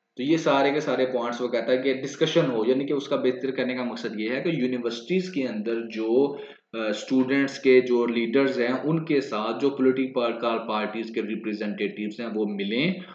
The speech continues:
और उनके साथ discussion करें मुख्तलिफ issues को लेकर, ताकि government को पता चले कि जो young लोग हैं, जो हमारी आबादी का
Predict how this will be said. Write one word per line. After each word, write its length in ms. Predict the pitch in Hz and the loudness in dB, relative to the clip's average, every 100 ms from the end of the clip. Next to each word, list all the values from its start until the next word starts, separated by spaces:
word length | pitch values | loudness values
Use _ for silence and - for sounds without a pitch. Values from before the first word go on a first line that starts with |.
| - | -2
और 100 | 120 | 2
उनके 220 | 127 127 120 | 2 0 -2
साथ 240 | 117 101 | -2 -4
discussion 480 | 101 - 104 110 107 | -6 -4 -6 -4 -4
करें 260 | 104 110 | -2 0
मुख्तलिफ 400 | 131 110 - 110 104 | -2 -4 -4 -4 -4
issues 260 | 101 110 | -6 -8
को 120 | - 107 | -6 -2
लेकर, 320 | 101 101 139 | -2 -2 -4
ताकि 320 | 127 117 117 | -6 -4 -4
government 460 | 107 101 104 107 - | -2 0 -2 -4 -6
को 60 | |
पता 320 | 110 107 135 | -6 -6 -4
चले 260 | 123 107 113 | -4 -2 -2
कि 120 | 123 | -2
जो 420 | 127 - - 113 113 | -4 -8 -14 -6 -6
young 340 | 98 120 147 | -2 -2 0
लोग 360 | 127 107 104 101 | 0 0 0 -2
हैं, 200 | 113 131 | -4 -2
जो 100 | 120 | -2
हमारी 480 | 110 104 101 113 131 | -2 -4 -2 0 0
आबादी 440 | 101 98 92 104 | -2 -6 -6 -8
का 460 | 104 104 127 - | -6 -4 -4 -6